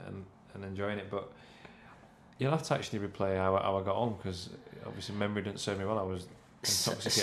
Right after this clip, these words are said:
Speaker 2: so basically there was, like, this little switch where you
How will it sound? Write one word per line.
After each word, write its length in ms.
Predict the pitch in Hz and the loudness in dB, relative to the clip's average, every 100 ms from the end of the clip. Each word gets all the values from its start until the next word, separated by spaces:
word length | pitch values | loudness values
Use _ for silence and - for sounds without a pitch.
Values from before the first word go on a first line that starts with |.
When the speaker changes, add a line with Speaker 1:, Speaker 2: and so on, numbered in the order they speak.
| 165 | 6
Speaker 2:
so 40 | 143 | 6
basically 540 | 165 190 160 131 117 | 6 6 0 -2 -2
there 160 | 104 104 | 0 -2
was, 160 | 101 | 0
like, 180 | 110 101 | -2 -2
this 160 | 101 117 | -4 -4
little 440 | 123 175 170 113 | -2 -2 0 -2
switch 760 | - - 107 104 - - - - - | -2 -4 -2 -2 -4 -8 -8 -8 -8
where 340 | 104 98 95 | -4 0 0
you 460 | 95 120 139 117 | 0 0 0 -2